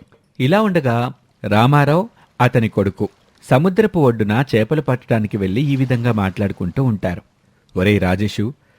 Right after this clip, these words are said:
ఈ రోజు పెద్దగా చేపలు దొరకటం లేదురా. మనం ఇంటి నుండి బయలుదేరిన వేళ బాగోలేదో ఏమో,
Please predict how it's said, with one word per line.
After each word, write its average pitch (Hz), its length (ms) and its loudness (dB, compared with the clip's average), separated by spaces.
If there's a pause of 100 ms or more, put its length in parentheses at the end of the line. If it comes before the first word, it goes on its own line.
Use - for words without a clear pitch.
(160)
ఈ 104 140 2
రోజు 104 300 2
పెద్దగా 104 360 -4
చేపలు 101 400 -4
దొరకటం 95 420 -4
లేదురా. 90 380 -4 (460)
మనం 104 220 2
ఇంటి 90 300 -2
నుండి 117 180 0
బయలుదేరిన 107 580 0
వేళ 95 360 -2
బాగోలేదో 107 640 0
ఏమో, 98 280 -2